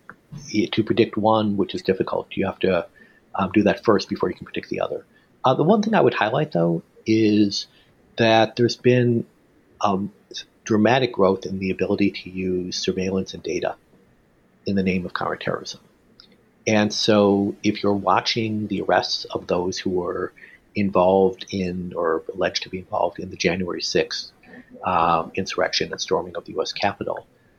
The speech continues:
um, I was someone who was personally appalled, uh, by what happened and hope these people suffer the appropriate penalties of the law.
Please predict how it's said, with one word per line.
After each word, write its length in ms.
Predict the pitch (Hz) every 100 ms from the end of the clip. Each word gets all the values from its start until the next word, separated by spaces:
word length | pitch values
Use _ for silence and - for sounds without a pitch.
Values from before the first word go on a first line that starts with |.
| _ _
um, 380 | 87 90 87 85 -
I 60 | 90
was 140 | 90
someone 360 | 90 82 85 87
who 140 | -
was 160 | - -
personally 440 | 101 95 - 85
appalled, 540 | 73 - 107 82 - - _ _ _ _ -
uh, 40 | -
by 340 | 82 80 85
what 160 | 85 85
happened 320 | 104 - 90
and 80 | 90
hope 240 | 90 -
these 160 | - -
people 580 | 92 - - 87 87 -
suffer 480 | - - 95 87 90
the 80 | -
appropriate 400 | - 80 - -
penalties 380 | 95 85 82 -
of 80 | -
the 80 | -
law. 340 | 131 76 -